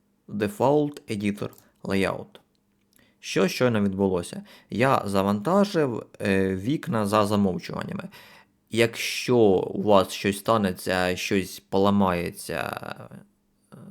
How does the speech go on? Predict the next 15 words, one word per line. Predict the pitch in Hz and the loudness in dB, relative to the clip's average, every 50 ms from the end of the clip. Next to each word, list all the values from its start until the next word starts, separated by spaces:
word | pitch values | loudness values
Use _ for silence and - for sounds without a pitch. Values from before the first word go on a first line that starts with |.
| - - - | -16 -10 -10
наприклад, | 104 98 - _ 101 101 101 101 101 - 95 92 92 87 87 - _ _ - - - | -10 -10 -6 _ 0 0 0 0 -2 -2 -2 -2 -2 -2 -4 -6 _ _ -20 -14 -8
м, | 101 98 95 92 90 92 92 90 90 90 90 - _ _ _ _ _ _ _ _ _ _ _ _ _ _ _ _ _ _ - - - _ _ _ _ _ _ _ _ - _ _ _ _ _ _ _ - | -6 -6 -4 -4 -4 -6 -6 -6 -6 -8 -10 -14 _ _ _ _ _ _ _ _ _ _ _ _ _ _ _ _ _ _ -12 -12 -12 _ _ _ _ _ _ _ _ -20 _ _ _ _ _ _ _ -6
ну, | 247 | -4
наприклад, | 113 101 - - - - - - 82 - | -2 -2 -2 -4 -6 -4 -4 -6 -6 -6
ось | - 98 - - | -8 -10 -10 -2
так, | - - 143 160 160 156 - | 2 6 6 6 6 6 4
ви | 127 123 117 - - | 2 0 0 0 -4
щось | 98 - - 98 98 | -6 -4 -4 -4 -4
тут | 98 98 - - | -4 -8 -10 -8
почнете | 101 98 92 - - 98 87 - - - 92 92 90 87 85 - - | -8 -8 -8 -6 -8 -8 -8 -8 -4 -2 0 0 0 0 -2 -4 -4
додавати | 98 98 95 95 101 98 98 95 - - | -6 -4 0 2 2 4 4 4 2 0
нові | 95 95 92 92 95 | -4 -4 -4 -4 -4
вікна, | 101 123 160 196 - - - 135 123 123 123 123 123 - - _ _ _ _ _ _ _ _ _ _ _ _ _ _ _ _ _ _ _ _ _ _ _ _ _ - | -4 -4 -6 -6 -6 -6 -6 -4 -2 0 0 -2 -4 -8 -12 _ _ _ _ _ _ _ _ _ _ _ _ _ _ _ _ _ _ _ _ _ _ _ _ _ -14
їх, | - 107 98 98 101 98 - - - - | -10 -6 -2 0 0 0 0 -2 -6 -6
е, | - 90 90 90 90 87 85 87 - | -4 -2 0 0 0 0 -2 -2 -4